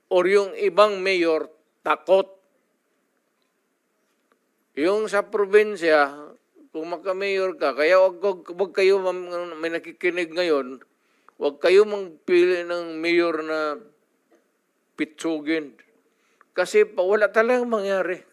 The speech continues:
Pagka mayroong mga sindikato, ex-policemen, ex-, ex-soldiers na may baril, tapos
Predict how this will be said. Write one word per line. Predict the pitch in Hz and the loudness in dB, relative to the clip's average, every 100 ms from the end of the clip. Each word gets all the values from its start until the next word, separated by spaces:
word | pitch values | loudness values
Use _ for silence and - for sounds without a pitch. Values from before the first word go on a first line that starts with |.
| _ _ _ _ _ _ _ _ _ _ _ _ _ _ 214 | _ _ _ _ _ _ _ _ _ _ _ _ _ _ 2
Pagka | 196 - 220 196 | 2 2 -2 2
mayroong | 233 269 247 226 202 | 0 0 0 -4 -4
mga | 190 175 165 147 | -6 -4 -4 -4
sindikato, | - 165 156 147 - 175 165 - 135 120 113 _ _ _ _ _ _ _ _ _ _ _ _ _ _ _ _ _ _ _ _ _ 196 | -4 -6 -6 -8 0 2 2 -2 -4 -4 -8 _ _ _ _ _ _ _ _ _ _ _ _ _ _ _ _ _ _ _ _ _ -2
ex-policemen, | 175 - - - 147 143 190 - 175 180 165 - | -2 -4 -14 -12 -10 -2 -2 -2 0 2 0 -4
ex-, | 135 - - - 180 - | -8 -10 -14 -6 -6 -2
ex-soldiers | 170 165 - 180 175 147 156 143 120 | -2 -2 0 0 0 0 0 0 -4
na | 143 | -8
may | 135 | -6
baril, | 120 131 151 175 151 151 139 _ _ _ _ _ _ _ _ _ _ _ _ _ _ _ _ - | -4 0 2 2 0 -2 -8 _ _ _ _ _ _ _ _ _ _ _ _ _ _ _ _ 2
tapos | 160 160 160 - | 2 2 -8 -10